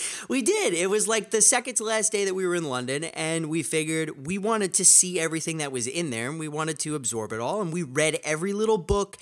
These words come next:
every little sign. We took pictures in front of ev-, I literally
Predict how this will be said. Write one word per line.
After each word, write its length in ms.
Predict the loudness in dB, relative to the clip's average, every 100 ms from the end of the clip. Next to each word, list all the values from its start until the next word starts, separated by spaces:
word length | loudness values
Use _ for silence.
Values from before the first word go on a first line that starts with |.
| -18 -8
every 280 | -6 -2 0
little 240 | 0 4
sign. 580 | 6 6 4 0 0 -2
We 80 | -2
took 260 | -4 -4 -4
pictures 360 | -4 -2 0
in 100 | 0
front 240 | 0 0 0
of 100 | -2
ev-, 180 | -4 -2 0
I 160 | 0
literally 760 | 0 0 0 0 -2 -2 -4